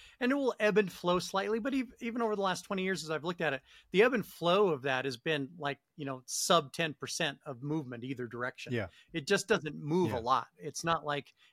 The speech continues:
Speaker 1: suddenly everybody moved to, to home cinema, or everybody moved off of home cinema into home theater. It's,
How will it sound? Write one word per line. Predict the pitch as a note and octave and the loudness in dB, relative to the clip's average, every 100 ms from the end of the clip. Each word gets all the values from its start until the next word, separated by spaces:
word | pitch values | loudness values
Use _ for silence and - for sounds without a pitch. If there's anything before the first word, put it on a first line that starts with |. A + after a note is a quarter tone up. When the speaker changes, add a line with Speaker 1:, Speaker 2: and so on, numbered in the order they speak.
| _ | _
Speaker 1:
suddenly | - F#3+ F3 D3+ | -2 0 2 4
everybody | D#3+ D#3 C#3 C#3 | 4 2 -2 -2
moved | C3 D3+ C3 | 0 -2 -2
to, | D3 C3+ B2+ _ - | -4 -4 -6 _ -8
to | C#3+ | -6
home | C3 D#3 | -2 -2
cinema, | E3+ F3+ D#3+ C#3 C3+ B2 _ _ - | -2 -2 0 0 -4 -6 _ _ -6
or | |
everybody | D3 D#3 D3 | -2 0 0
moved | D3+ D3+ D3 | 0 0 2
off | D3 D3+ | 0 0
of | C3 | -4
home | D#3 D#3+ | -4 -4
cinema | - E3+ E3+ | -6 -4 -4
into | D#3 E3 D#3+ D3 | -4 -4 -4 -6
home | - D#3 | -6 -6
theater. | - A3 G3 C3+ _ _ _ _ - | -6 -4 -4 -6 _ _ _ _ 0
It's, | F3+ - | 0 0